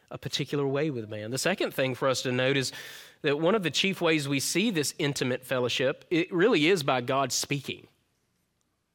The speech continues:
We see that in Scripture. This intimate fellowship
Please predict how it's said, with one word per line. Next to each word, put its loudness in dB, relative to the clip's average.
We -12
see 0
that 2
in -2
Scripture. -4
This -2
intimate -2
fellowship -2